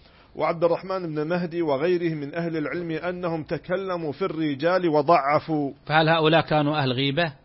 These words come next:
Speaker 2: محرمة؟ وهل هؤلاء كانوا قليلي الورع؟ حاشاهم أبدا والله. أئمة في الاعتقاد، وأئمة في العبادة، وأئمة في الورع، وأئمة في الزهد،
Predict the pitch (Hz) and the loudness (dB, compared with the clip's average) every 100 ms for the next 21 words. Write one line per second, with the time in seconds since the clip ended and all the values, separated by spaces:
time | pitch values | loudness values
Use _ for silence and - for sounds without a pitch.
0 | - - 120 131 147 165 - _ _ _ | -14 -8 -4 -2 -2 -2 -8 _ _ _
1 | _ _ _ _ _ _ 147 135 139 151 | _ _ _ _ _ _ 0 2 4 2
2 | 139 147 165 - 143 147 139 127 139 143 | 4 4 4 2 0 0 0 -2 0 0
3 | 151 135 135 156 127 135 127 147 151 175 | 0 2 2 0 0 0 0 0 -2 -4
4 | - 143 139 127 123 120 120 123 - _ | -6 -4 -2 0 -2 -2 -4 -6 -10 _
5 | _ _ _ _ _ _ _ - 170 175 | _ _ _ _ _ _ _ -2 2 2
6 | 160 131 92 131 120 110 117 160 147 117 | 2 0 -4 -6 -6 -8 2 4 4 2
7 | 120 127 131 180 165 143 127 135 120 135 | -2 -6 -2 -2 0 -2 -4 -6 -4 0
8 | 170 143 123 123 123 127 185 165 147 139 | 0 0 -2 -2 -2 -2 -4 -2 -4 -4
9 | 131 143 165 131 117 123 170 185 156 131 | -2 0 0 0 -4 -4 -2 -2 -2 -4
10 | 127 175 147 123 | 0 2 2 0